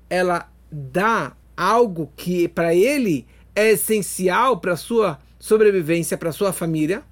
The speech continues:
e apesar disso, ele optou em pegar aquilo e entregar pra Deus, isso é algo extremamente precioso pra Deus. E eu gostaria de ler algumas coisas interessantes que eu li aqui no Medrash.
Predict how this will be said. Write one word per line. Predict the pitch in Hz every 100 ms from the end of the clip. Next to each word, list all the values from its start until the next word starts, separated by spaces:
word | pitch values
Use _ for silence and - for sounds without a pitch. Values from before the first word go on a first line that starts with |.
| - -
e | 175 180
apesar | 185 202 175 247 262
disso, | 175 190 170 - 131 -
ele | 196 196
optou | 202 - - 302 311
em | 233
pegar | 208 180 202
aquilo | 190 175 170 160 143
e |
entregar | 139 143 139 170 165
pra | 131 123
Deus, | 131 196 330 330 - - - -
isso | 214 220 - 240 240 -
é | 160
algo | 147 151 175 170 180 -
extremamente | 147 - - 196 262 247 208 165 160 180 -
precioso | - 151 139 - 131 143 123 135 139 - -
pra | - 104
Deus. | - - - - - - -
E | -
eu | 285
gostaria | 330 294 277
de | 214
ler | 226 226
algumas | 220 233 202 - - - - -
coisas | 202 185 180
interessantes | 156 160 147 190 208 180
que | -
eu | 151
li | 175
aqui | 165 160
no | 143
Medrash. | 131 143 160 135 -